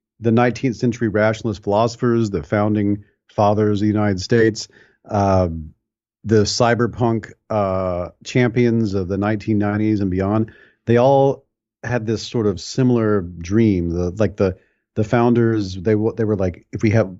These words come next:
public libraries, then everybody will be able to have, have the same amount of information that you ha-, used to have to be, uh, a fancy pants elite person who went to a school.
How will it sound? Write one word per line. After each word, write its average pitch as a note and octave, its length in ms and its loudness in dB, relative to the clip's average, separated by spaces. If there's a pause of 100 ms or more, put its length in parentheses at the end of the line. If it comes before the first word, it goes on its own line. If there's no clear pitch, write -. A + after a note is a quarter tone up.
(120)
public D3+ 280 0
libraries, E2 840 -4 (420)
then G2 460 0 (180)
everybody A2+ 540 2
will G2+ 120 -2
be G2+ 120 -2
able G2 160 -2
to F#2 80 -4
have, F2+ 180 -4 (120)
have G2+ 200 -4
the F2+ 60 -6
same D3 560 2
amount A#2+ 340 2
of G#2+ 80 0
information G2+ 560 0
that F2+ 140 -2
you F#2+ 120 0
ha-, G#2 220 2
used A#2 220 0
to A2 60 -2
have G2+ 80 -2
to G#2+ 60 -2
be, F#2+ 300 -2 (500)
uh, G2 280 0
a G2+ 100 0
fancy A#2+ 380 0
pants G2+ 320 -2
elite G2+ 260 -4
person F#2 400 -2
who F2 180 -2
went G2 220 0
to F#2+ 160 -2
a F2+ 60 2
school. B2 500 0